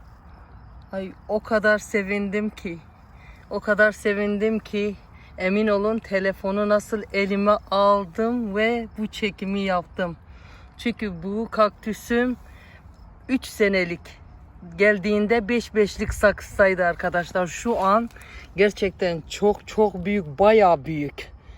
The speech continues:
Bir yarım kilo emin olun vardır. Bakar mısınız? Ve ilk defa bebek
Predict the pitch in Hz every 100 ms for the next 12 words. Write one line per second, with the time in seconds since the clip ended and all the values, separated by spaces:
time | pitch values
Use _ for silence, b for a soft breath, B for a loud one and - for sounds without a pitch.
0 | b b b b 175 196 196 190 220 202
1 | - 196 208 214 214 - - 190 196 214
2 | 202 190 202 170 185 180 151 165 - -
3 | b b b b b b b b 196 185
4 | 233 226 220 196 - 208 185 220 - 226
5 | 226 190 208 - - 214 233 220 - -
6 | - 226 214 214 214 -